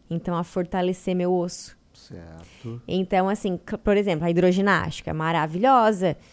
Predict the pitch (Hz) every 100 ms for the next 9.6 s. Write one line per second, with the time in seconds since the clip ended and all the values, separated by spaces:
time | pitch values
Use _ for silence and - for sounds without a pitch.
0 | _ _ _ 196 175 160 180 185 214 185
1 | 175 170 - 240 233 196 175 175 175 175
2 | 170 165 156 160 190 - 202 202 196 202
3 | - 208 - - - 175 180 180 175 165
4 | 165 175 202 233 - _ - 175 180 185
5 | 185 196 214 - 220 190 190 185 208 220
6 | 220 220 180 175 175 180 180 - 190 190
7 | - 220 208 _ _ _ _ _ - _
8 | - 170 185 190 - 226 247 214 202 196
9 | - 180 160 156 -